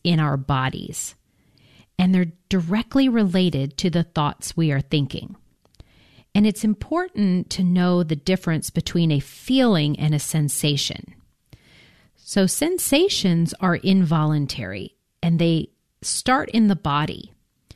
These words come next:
Feelings or emotions start in the brain, and they are a vibration we experience in the body. And feelings are caused by what we think. In fact,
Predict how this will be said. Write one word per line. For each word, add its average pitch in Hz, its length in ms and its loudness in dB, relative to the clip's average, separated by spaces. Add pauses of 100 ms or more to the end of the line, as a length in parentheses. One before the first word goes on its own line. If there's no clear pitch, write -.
(260)
Feelings 180 880 0
or 160 220 0
emotions 156 800 0
start 165 460 -2
in 156 200 0
the 143 60 0
brain, 175 720 -2 (460)
and 160 200 2
they 196 200 2
are 190 200 2
a 160 60 2
vibration 151 920 0
we 143 140 0
experience 151 1000 -2 (320)
in 214 280 4
the 160 60 2
body. - 460 -10 (640)
And 165 200 2
feelings 233 760 2
are 185 160 -2
caused 160 800 -2
by 151 200 0
what 147 400 -2 (160)
we 156 160 0
think. - 560 -4 (1000)
In 185 160 2
fact, 175 500 -4